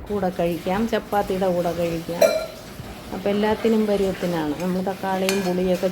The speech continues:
ചേർക്കുമ്പോൾ അത് വേറൊരു ടേസ്റ്റ് ആവും. ഇതാകുമ്പോൾ ഇച്ചിരി സോസ് ചേർത്തിട്ട്, അതായത് ഒരു സ്പൂൺ ചേർത്ത് ചിക്കി നല്ല ഡ്രൈ പരുവാകുമ്പം തീ ഓഫ് ചെയ്ത് സെർവ് ചെയ്യാം. നിങ്ങളൊക്കെ ചെ-, ഇതൊന്ന് ചെയ്ത്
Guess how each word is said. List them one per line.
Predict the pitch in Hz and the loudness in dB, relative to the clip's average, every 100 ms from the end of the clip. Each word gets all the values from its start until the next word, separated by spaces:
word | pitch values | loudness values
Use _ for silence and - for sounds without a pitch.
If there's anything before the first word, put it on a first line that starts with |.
| 185 | 0
ചേർക്കുമ്പോൾ | 180 180 175 180 185 | -2 0 -2 -2 -2
അത് | 185 185 | -2 0
വേറൊരു | 185 180 180 185 175 | 0 0 -2 -4 -2
ടേസ്റ്റ് | 170 170 165 | -2 -2 -4
ആവും. | 156 196 214 - - - - - | -4 -6 -4 -4 -4 -8 -12 -6
ഇതാകുമ്പോൾ | 208 208 208 208 | 0 2 2 0
ഇച്ചിരി | 208 220 - | 0 -2 0
സോസ് | 208 214 - 208 | 0 0 0 2
ചേർത്തിട്ട്, | 185 190 185 185 180 247 320 - - - - | 2 2 0 -4 -2 -4 -6 -10 -12 -10 -10
അതായത് | - 220 240 | -2 2 2
ഒരു | 240 - | 2 0
സ്പൂൺ | 262 262 247 | 0 2 2
ചേർത്ത് | 208 190 185 262 - - - - - - - - - | 2 2 0 -4 -4 -8 -6 -4 -6 -10 -10 -8 0
ചിക്കി | - - - 208 | 0 0 0 2
നല്ല | 208 202 190 | 2 2 2
ഡ്രൈ | 196 196 202 196 | 4 4 2 2
പരുവാകുമ്പം | 196 190 190 180 180 180 226 294 - - - - | 2 4 4 4 4 0 -2 -2 -6 -8 -8 -6
തീ | 202 196 180 | -4 0 0
ഓഫ് | 175 185 | 0 -2
ചെയ്ത് | 170 165 214 302 - - - - - | -2 -2 -2 -6 -12 -18 -18 -6 2
സെർവ് | 196 185 180 | 4 4 2
ചെയ്യാം. | 156 147 143 - 190 | -2 -4 -8 -10 -6
നിങ്ങളൊക്കെ | 196 196 190 196 185 | -2 -2 -2 -4 -2
ചെ-, | 202 196 - 196 | -2 -2 -6 -4
ഇതൊന്ന് | 196 202 190 | -2 0 -2
ചെയ്ത് | 185 190 | -2 0